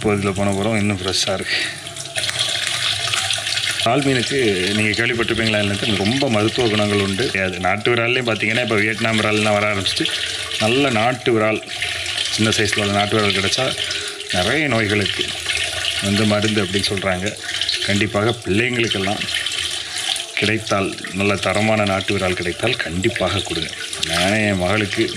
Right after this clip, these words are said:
கொஞ்ச நாளாச்சு நல்லதா ஒரு நாட்டு விரால் ஏதாவது பண்ணணும் அப்படிங்கிறதுக்காக தான் மெனக்கெட்டு இன்னைக்கு ட்ரை பண்ணேன்.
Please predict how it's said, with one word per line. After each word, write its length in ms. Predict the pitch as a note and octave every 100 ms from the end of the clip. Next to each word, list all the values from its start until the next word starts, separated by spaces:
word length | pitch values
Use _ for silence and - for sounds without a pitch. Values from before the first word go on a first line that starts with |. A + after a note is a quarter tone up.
| - - -
கொஞ்ச 160 | F#2 F#2+ G2+
நாளாச்சு 420 | F#2+ F#2+ F2+ - -
நல்லதா 360 | F2+ F#2 G2 G2+
ஒரு 100 | F#2+ F#2
நாட்டு 200 | F#2+ G2
விரால் 280 | F#2+ F#2+ F#2+ F#2
ஏதாவது 180 | F#2 G2+ E2+
பண்ணணும் 260 | F2+ G#2
அப்படிங்கிறதுக்காக 520 | F#2+ F#2+ F#2 F#2 F#2 F2+
தான் 140 | - - - - - - - F2
மெனக்கெட்டு 540 | F#2+ A#2+ - A2+ A2+
இன்னைக்கு 220 | G#2 G#2 F#2
ட்ரை 140 | F#2 G2
பண்ணேன். 300 | G2 F2+ G2+